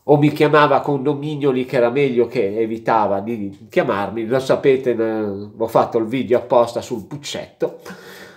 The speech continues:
Comunque, detto questo, io vi saluto, vi ringrazio. Allora non c'erano i social e purtroppo mia mamma quei social non, non ha mai avuto a che fare, perché non ne ha mai voluto sapere, quindi fortunatamente almeno in quello non rischiavo, però adesso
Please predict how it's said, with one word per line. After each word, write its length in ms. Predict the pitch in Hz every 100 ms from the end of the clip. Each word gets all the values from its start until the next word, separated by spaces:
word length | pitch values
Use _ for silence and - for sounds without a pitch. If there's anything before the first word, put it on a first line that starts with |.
| -
Comunque, 440 | 190 196 160 151
detto 340 | 147 170 196 175
questo, 400 | 165 135 - 139
io 160 | 165
vi 120 | 127
saluto, 440 | 123 160 156 147 127
vi 140 | 135
ringrazio. 480 | 190 160 135 131 143
Allora 240 | 113 120
non 180 | 123 127
c'erano 320 | 123 151 135
i 60 | 180
social 680 | 175 120 107 - 113 - -
e 160 | 117 123
purtroppo 520 | 127 110 135 123 120
mia 160 | 113
mamma 540 | 117 120 113 113 104 95
quei 140 | 131
social 420 | 123 131 113 - 107
non, 680 | 104 92 95 90 90 98 _ _
non 200 | - 127
ha 80 | 120
mai 240 | 120 120 123
avuto 320 | 117 127 110
a 60 |
che 140 | 98 143
fare, 440 | - 85 95 101
perché 260 | 101 95 104
non 140 | 98
ne 80 | 101
ha 60 | 101
mai 160 | 107
voluto 380 | 98 101 104 113
sapere, 600 | 104 156 95 87 92 -
quindi 200 | 82 73 _ _
fortunatamente 1120 | - - - 151 127 135 127 139 135 127 123
almeno 260 | 117 123
in 100 | 127
quello 520 | 117 113 95 101 - -
non 160 | 117
rischiavo, 600 | 101 104 - 135 95 92
però 300 | - 127 92 -
adesso 680 | - - - - 117 -